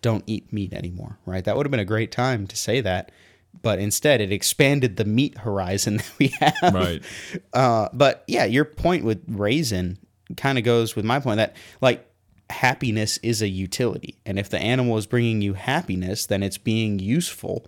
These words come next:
Speaker 1: and it's causing utility for you.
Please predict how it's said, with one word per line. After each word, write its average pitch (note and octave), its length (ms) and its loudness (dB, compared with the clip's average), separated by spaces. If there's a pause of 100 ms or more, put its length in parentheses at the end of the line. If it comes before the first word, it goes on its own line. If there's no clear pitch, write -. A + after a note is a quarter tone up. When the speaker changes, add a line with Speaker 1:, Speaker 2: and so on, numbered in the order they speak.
(440)
Speaker 1:
and G#2+ 300 0
it's G2 220 -2 (360)
causing A#2 580 0
utility G#2+ 580 0
for F#2 260 -4
you. F2 200 -8